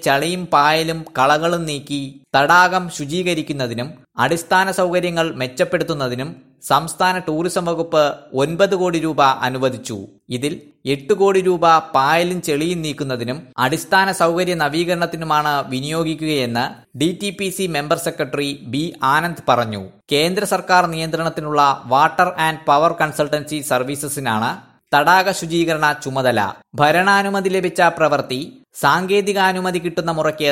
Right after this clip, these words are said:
തുടങ്ങും. കേരള Industrial and Technical Consultancy ഓർഗനൈസേഷനാണ് മറ്റു പ്രവർത്തികൾ നടത്തുക. തടാകക്കരയിലെ പഴയ കെട്ടിടങ്ങൾ പൊളിച്ചു നീക്കി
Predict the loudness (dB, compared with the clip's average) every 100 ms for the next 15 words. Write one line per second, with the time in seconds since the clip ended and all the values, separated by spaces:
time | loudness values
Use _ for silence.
0 | 0 -2 -2 -2 -4 -8 _ -2 0 2
1 | 4 2 2 -2 -4 -4 -2 -2 -2 -2
2 | -2 -2 -6 -6 -6 -4 -2 -2 -4 -4
3 | -4 -6 -4 -6 -6 -2 0 0 -2 -2
4 | -2 -2 0 0 0 -4 -10 -4 -2 0
5 | 0 0 0 0 0 0 2 0 0 -2
6 | 0 0 -2 -10 0 2 6 4 4 0
7 | 0 2 0 -2 0 2 2 2 0 -4
8 | -4 -2 -2 -2 -2 -2 -2 -4 -6 -6
9 | -8